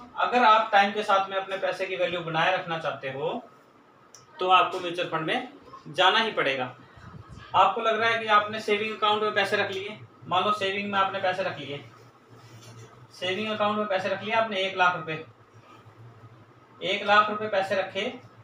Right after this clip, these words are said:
एक लाख रुपए आपने एक साल पैसे रखे, तो आपको चार परसेंट रिटर्न मिलेगा। चार परसेंट का मतलब है एक लाख चार हज़ार रुपये।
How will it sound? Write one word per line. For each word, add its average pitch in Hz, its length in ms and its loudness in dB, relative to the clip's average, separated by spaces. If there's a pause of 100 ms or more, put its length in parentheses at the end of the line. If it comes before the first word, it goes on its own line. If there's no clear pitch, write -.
(220)
एक 202 240 -2
लाख 208 200 0
रुपए 196 160 -8
आपने 196 300 2
एक 190 220 -2
साल 185 180 4
पैसे 175 320 -2
रखे, 175 280 -4 (600)
तो 202 60 -2
आपको 214 260 2
चार 226 240 4
परसेंट 208 340 -2
रिटर्न 190 280 -8
मिलेगा। 156 260 -2
चार 185 200 0
परसेंट 190 360 -4
का 190 100 2
मतलब 180 280 -4
है 214 140 -4
एक 202 260 2
लाख 202 220 4
चार 185 200 6
हज़ार 143 220 -2
रुपये। 123 260 -8